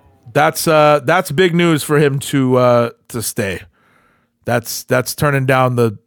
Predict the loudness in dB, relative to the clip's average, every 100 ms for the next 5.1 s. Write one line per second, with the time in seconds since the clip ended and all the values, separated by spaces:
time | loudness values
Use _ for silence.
0 | -20 _ _ _ -2 0 0 0 2 2
1 | 0 -4 -2 -2 -2 -6 -8 -8 -8 -10
2 | -12 -12 -14 -16 -16 -14 -8 -8 -8 -10
3 | -12 -14 -14 -14 -14 -12 -12 -12 -14 -14
4 | -16 -20 _ _ _ _ _ -10 -10 -10